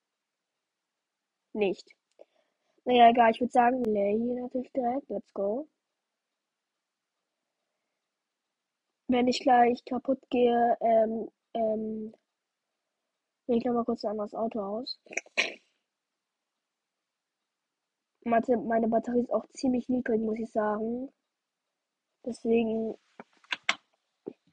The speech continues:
werde ich mein Handy jetzt noch mal kurz anstecken hier. Ähm, ich hoffe, das lädt jetzt. Ja, es lädt, nice. Ich wähle jetzt mal kurz noch mal hier ein anderes Auto aus. Hier, dieses hier.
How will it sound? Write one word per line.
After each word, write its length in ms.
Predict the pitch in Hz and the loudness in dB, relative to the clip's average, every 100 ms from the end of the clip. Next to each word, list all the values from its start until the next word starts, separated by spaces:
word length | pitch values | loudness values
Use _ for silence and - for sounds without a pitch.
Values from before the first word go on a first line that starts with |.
| _ _ _ _ _ - _ _ - _ _ _ | _ _ _ _ _ -20 _ _ -20 _ _ _
werde 240 | 226 226 | 4 6
ich 100 | 233 | 6
mein 160 | 247 226 | 4 4
Handy 180 | 240 240 | 6 4
jetzt 140 | 233 | 6
noch 100 | 247 | 4
mal 120 | 226 | 2
kurz 200 | 233 233 | 0 -4
anstecken 600 | - 247 - 220 208 208 | -4 -6 -4 -2 -2 -2
hier. 180 | 208 247 - _ _ _ _ _ _ _ _ _ - | -2 -4 -8 _ _ _ _ _ _ _ _ _ 0
Ähm, 840 | 226 220 220 220 220 214 208 - | 2 2 2 0 -4 -6 -8 -10
ich 180 | - - | -14 -10
hoffe, 140 | 240 233 | -6 -4
das 200 | 208 - | -6 -6
lädt 260 | 202 202 - | -6 -4 0
jetzt. 380 | 277 320 _ - | 0 0 _ -6
Ja, 140 | 202 | -6
es 120 | 196 | -6
lädt, 240 | 208 202 214 | -6 -6 -6
nice. 320 | 196 196 277 _ - _ _ _ _ _ _ _ _ _ _ - - _ _ _ _ _ _ _ _ | -8 -8 -10 _ -20 _ _ _ _ _ _ _ _ _ _ -20 -20 _ _ _ _ _ _ _ _
Ich 160 | 233 - | -8 -2
wähle 120 | 233 | -2
jetzt 100 | 233 | 0
mal 120 | 233 | -6
kurz 180 | 220 233 | -4 -8
noch 80 | 240 | -6
mal 140 | 226 220 | -4 -4
hier 100 | 220 | -4
ein 60 | |
anderes 360 | - 214 214 214 | -4 -8 -8 -10
Auto 300 | - 226 262 | -6 -4 -2
aus. 520 | - 233 240 247 - - | -2 -2 -2 -6 -8 -8
Hier, 220 | 226 220 | -4 -4
dieses 340 | 226 226 240 - | -4 -6 -8 -6
hier. 360 | 262 262 277 | -4 -4 -4